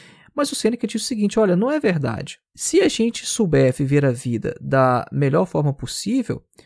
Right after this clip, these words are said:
o tempo que nós vivemos é suficiente para as maiores realizações. O problema é que as pessoas gastam o seu tempo como se ele viesse de uma fonte inesgotável,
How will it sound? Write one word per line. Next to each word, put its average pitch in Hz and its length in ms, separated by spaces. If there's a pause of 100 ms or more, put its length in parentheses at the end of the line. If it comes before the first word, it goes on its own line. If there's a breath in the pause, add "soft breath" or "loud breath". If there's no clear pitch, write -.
(160 soft breath)
o 147 140
tempo 302 460
que 214 80
nós 208 200
vivemos 170 540 (100)
é 160 140
suficiente 156 800
para 143 400
as 143 240
maiores 135 800
realizações. 131 920 (160)
O 139 80
problema 143 600 (340 soft breath)
é - 80
que - 140
as 160 100
pessoas 165 540
gastam 139 920 (100)
o 139 80
seu 117 220
tempo 156 500
como 165 260
se - 200
ele 208 120
viesse 151 540
de 175 100
uma 185 140
fonte 139 640
inesgotável, 175 920